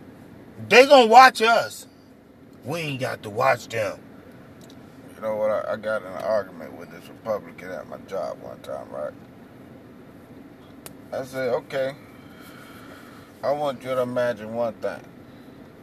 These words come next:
Speaker 2: Say we all did uproot and went back to Africa. And I mean all of us. I'm talking about your N B A stars. I'm talking about our comedy legends.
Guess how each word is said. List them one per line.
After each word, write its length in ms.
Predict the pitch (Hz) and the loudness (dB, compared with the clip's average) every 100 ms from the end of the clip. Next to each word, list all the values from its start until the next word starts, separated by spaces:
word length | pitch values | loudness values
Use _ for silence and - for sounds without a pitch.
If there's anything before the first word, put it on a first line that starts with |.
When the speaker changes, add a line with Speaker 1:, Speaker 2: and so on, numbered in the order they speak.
| - - - - | -20 -20 -20 -12
Speaker 2:
Say 260 | - 196 | -2 0
we 220 | 185 190 | 0 4
all 340 | 131 165 165 156 | 10 12 10 8
did 300 | 143 151 131 - | 0 -6 -4 -2
uproot 440 | 135 - 113 117 - | -2 -2 -10 -10 -8
and 180 | 113 110 | -8 -6
went 180 | 107 87 | -8 -4
back 260 | 95 - | -4 -4
to 120 | 95 | -6
Africa. 240 | 73 80 78 - - - - - - - - - - - - - - - - - - - | -4 -4 -6 -18 -20 -20 -20 -20 -20 -20 -20 -20 -20 -20 -20 -20 -20 -20 -20 -20 -20 -2
And 160 | 117 135 | 4 8
I 120 | 151 | 8
mean 280 | 143 135 131 | 6 4 8
all 300 | 135 127 110 | 10 8 6
of 120 | - | -6
us. 220 | - - - - - - - - - - - - | -18 -20 -20 -20 -20 -20 -20 -20 -20 -20 -18 -14
I'm 120 | 104 | -4
talking 280 | 120 113 113 | 0 0 2
about 280 | 113 113 107 | 0 0 -4
your 80 | 90 | -4
N 160 | 123 | -4
B 200 | 117 123 | -2 0
A 220 | 120 117 | 0 -2
stars. 840 | 117 - 120 117 110 110 110 113 - - - - - | -4 0 4 4 4 2 0 -4 -20 -20 -20 -20 -10
I'm 120 | 117 | -8
talking 360 | 123 113 107 110 | 2 2 2 -2
about 240 | 107 107 | 0 2
our 120 | 104 | 2
comedy 600 | 104 120 120 120 120 120 | 0 0 0 0 -2 -2
legends. 680 | 113 113 107 113 110 113 | 4 4 4 -4 -10 -12